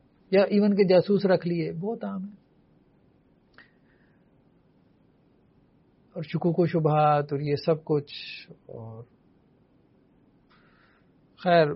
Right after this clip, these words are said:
وہ پچھلے دنوں جو ہے وہ یو اے ای میں ایک کیس بہت معروف ہوا، وہ شوہر جو ہے وہ کچھ چٹ چیٹ کرتا تھا مردوں کے ساتھ، تو بیوی نے اس کو پکڑ لیا،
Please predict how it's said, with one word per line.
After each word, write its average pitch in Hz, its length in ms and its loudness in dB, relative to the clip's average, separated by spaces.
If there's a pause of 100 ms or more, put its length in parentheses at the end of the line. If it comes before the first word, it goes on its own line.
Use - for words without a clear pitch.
وہ 160 220 -4
پچھلے 160 320 -4
دنوں 151 240 -4
جو 143 120 -2
ہے 135 140 0
وہ 131 140 -4 (720)
یو 165 140 0
اے 180 100 2
ای 185 80 -2
میں 165 140 -2
ایک 143 180 -4
کیس 143 260 -2
بہت 135 220 -4
معروف 123 420 -6
ہوا، 110 140 -14 (1700)
وہ 208 80 -2
شوہر 202 320 4
جو 196 100 6
ہے 190 100 6
وہ 185 160 2 (460)
کچھ 175 120 -6
چٹ 185 180 -6
چیٹ 190 200 2
کرتا 165 300 -2
تھا 160 120 -6
مردوں 143 320 -6
کے 139 100 -10
ساتھ، 113 400 -16 (1600)
تو 175 80 -14
بیوی 160 260 0
نے 175 100 -2
اس 165 80 -6
کو 170 120 -4
پکڑ 160 240 0
لیا، 175 200 -4